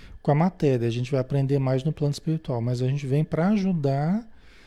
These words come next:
aqueles que estão mais necessitados do que nós, tá? Certo? <clears throat> Então, quanto mais amplitude em nossos conhecimentos, mais responsabilidades,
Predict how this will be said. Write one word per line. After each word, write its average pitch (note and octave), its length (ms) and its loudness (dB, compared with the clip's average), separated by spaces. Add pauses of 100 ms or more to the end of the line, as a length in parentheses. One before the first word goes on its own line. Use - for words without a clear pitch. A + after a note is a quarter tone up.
(260)
aqueles D#3 560 0
que - 80 -14
estão E3+ 260 0
mais C#3 300 2
necessitados C3+ 800 -4
do B2 100 -6
que D3 160 -8
nós, B2+ 640 -8 (300)
tá? B2+ 140 -4 (1400)
Certo? - 640 -2 (480)
<clears throat> C3 300 4 (2000)
Então, F3+ 440 4
quanto G3+ 360 4
mais G#3 420 4
amplitude F#3+ 720 0
em D#3 80 0
nossos B2+ 480 -2
conhecimentos, D#3 920 2
mais C3 340 0
responsabilidades, C#3+ 1300 -4